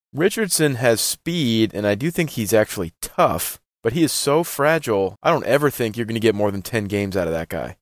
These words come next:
He hasn't proven he can do it, and if anything, he's proven that he won't do it. He is just not built to take the punishment. And at this point, he's had so many serious injuries, it would be a miracle if he doesn't sustain another one. Crowder is a good player, but not a great player, and will they even resi-,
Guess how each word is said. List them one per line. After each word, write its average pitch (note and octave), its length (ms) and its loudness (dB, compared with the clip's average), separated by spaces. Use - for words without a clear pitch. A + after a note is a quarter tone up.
He B2 60 0
hasn't C3+ 200 2
proven C#3+ 320 2
he C#3 100 -2
can B2+ 180 -4
do C3+ 180 6
it, D3+ 180 6
and G#2 140 -4
if G#2 140 -2
anything, C3 260 -2
he's G#2 180 -4
proven A#2+ 380 0
that F#2+ 140 2
he G#2 120 -2
won't G2 360 0
do B1 180 -6
it. - 100 -10
He C#3 100 -2
is B2+ 80 -2
just G2+ 200 -4
not G#2 440 2
built G#2 300 4
to - 80 -10
take G2+ 240 0
the - 60 -8
punishment. G#2 580 -2
And G#2 120 0
at F#2+ 80 0
this C#3 140 0
point, G#2 200 2
he's A#2 140 -2
had G#2+ 120 4
so B2 140 0
many A#2+ 160 0
serious G#2 400 0
injuries, G2+ 520 -4
it B2 40 -2
would A#2+ 120 0
be A#2+ 80 2
a G#2+ 60 4
miracle G2+ 540 2
if F#2 80 -2
he G2+ 80 -2
doesn't F#2 260 -4
sustain G#2 380 -4
another G2 280 -6
one. A#1 160 -14
Crowder E3 400 2
is C3 140 -2
a C3 40 -8
good C#3 260 -2
player, A#2+ 340 4
but A2 140 -4
not E3 140 -2
a F3+ 40 -4
great C#3 260 -2
player, F#2+ 400 -2
and F#2 320 -10
will G#2 160 2
they A2 140 6
even A#2+ 220 -2
resi-, G#2+ 400 -2